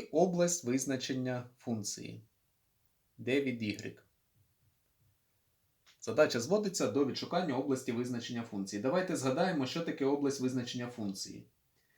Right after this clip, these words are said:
Це всі значення, яких набуває незалежна змінна х, тобто аргумент. Ми повинні дивитися на графік функції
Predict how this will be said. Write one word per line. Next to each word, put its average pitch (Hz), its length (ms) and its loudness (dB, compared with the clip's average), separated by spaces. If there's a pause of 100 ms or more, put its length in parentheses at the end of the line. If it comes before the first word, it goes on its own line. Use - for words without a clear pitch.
(180)
Це 302 160 2
всі 143 240 2
значення, 143 580 2
яких 123 420 -2
набуває 175 880 0 (100)
незалежна 127 720 0
змінна 127 720 0 (180)
х, - 460 -2 (180)
тобто 147 320 2
аргумент. 120 840 2 (400)
Ми 196 140 8
повинні 151 400 6
дивитися 127 520 6
на 117 120 4
графік 135 420 8
функції 131 800 -2